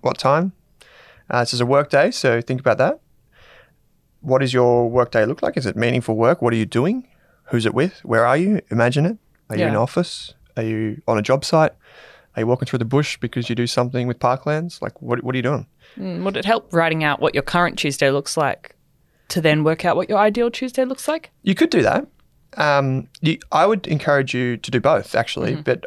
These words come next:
Speaker 1: uh, in this, it, it's just more like if you only picked one. Like, I only did one. I just
Speaker 2: Yeah.
Speaker 1: did what I want it to look like because then I can work towards that.
Speaker 2: Yours looks fairly similar, apart from the fact that you have animals involved.
Speaker 1: Yeah. So actually, I've got it on my Notion board. Um,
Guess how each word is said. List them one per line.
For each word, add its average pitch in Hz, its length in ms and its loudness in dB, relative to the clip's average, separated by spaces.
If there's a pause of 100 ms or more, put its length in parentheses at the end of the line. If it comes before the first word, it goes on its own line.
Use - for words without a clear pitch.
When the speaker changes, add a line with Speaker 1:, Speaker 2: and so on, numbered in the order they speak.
Speaker 1:
uh, 127 140 0
in 147 180 0
this, 156 220 0
it, - 160 -8
it's - 220 -4
just 131 180 -2
more 127 180 2
like 117 300 2
if 127 140 -6
you 127 80 2
only 120 140 0
picked - 200 -8
one. 113 200 0
Like, 113 140 -2
I 135 120 2
only 135 140 2
did 127 180 -6
one. 151 360 0
I 120 160 4
just 139 180 0
Speaker 2:
Yeah. 123 80 -2
Speaker 1:
did 117 60 -6
what 117 80 2
I 117 60 0
want 113 240 -2
it 139 80 -8
to 143 100 -4
look 147 160 -8
like 190 280 -2 (480)
because - 160 -18
then 120 100 0
I 117 60 0
can 117 160 -4
work 110 200 2
towards 110 360 -4
that. 165 180 -2 (140)
Speaker 2:
Yours 190 240 -2
looks - 160 -8
fairly 147 320 -2
similar, 170 400 -6 (140)
apart 165 280 -2
from 190 160 -6
the 185 80 -4
fact 196 240 -8
that 196 140 -6
you 196 80 -2
have 202 180 -4
animals 208 340 -6
involved. 208 360 -8 (1080)
Speaker 1:
Yeah. 160 260 4
So 143 280 2
actually, 143 440 -2
I've 131 120 -6
got 156 120 -2
it 151 80 -2
on 131 80 -8
my 120 100 -6
Notion 117 400 -8
board. 131 380 -6 (280)
Um, 120 580 -4